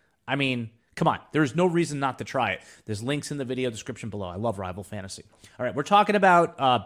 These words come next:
big mistakes that drafters make. Uh, let's go over to my team, all right? So, uh,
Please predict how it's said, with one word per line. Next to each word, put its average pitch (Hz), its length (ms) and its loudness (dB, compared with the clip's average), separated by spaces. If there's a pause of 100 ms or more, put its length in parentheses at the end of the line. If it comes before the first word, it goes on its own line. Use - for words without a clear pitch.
big 196 440 4
mistakes 147 580 -2
that 117 180 -4
drafters 131 420 -2
make. 135 300 -6 (400)
Uh, 151 320 4
let's 220 160 2
go 285 100 6
over 262 140 8
to 240 40 6
my 214 220 4
team, - 240 -6 (240)
all 107 60 -6
right? 160 260 -4
So, 151 500 0
uh, 123 360 2